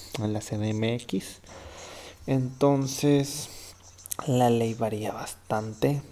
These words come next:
De hecho, la ley de Baja California Sur está muy atrasada. Necesita más trabajo en esos ámbitos y no se están viendo que se pongan las pilas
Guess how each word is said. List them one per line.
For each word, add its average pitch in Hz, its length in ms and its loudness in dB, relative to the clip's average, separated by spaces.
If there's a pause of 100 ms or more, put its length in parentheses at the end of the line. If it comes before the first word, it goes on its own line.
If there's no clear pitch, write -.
De 117 200 -2
hecho, - 180 -8
la 113 140 2
ley 107 260 2
de 113 260 2
Baja 110 200 -2
California 113 480 -4
Sur - 200 -6
está - 280 -12
muy 117 180 2
atrasada. 123 840 -2 (600)
Necesita 113 680 2
más 110 460 2
trabajo 113 460 4
en 107 140 0
esos 113 440 -2
ámbitos 117 760 2
y 139 80 -6
no 110 280 0
se - 140 -6
están 110 440 -2
viendo 113 500 2 (240)
que - 80 -14
se - 80 -10
pongan 110 420 2
las 110 160 -4
pilas 117 540 2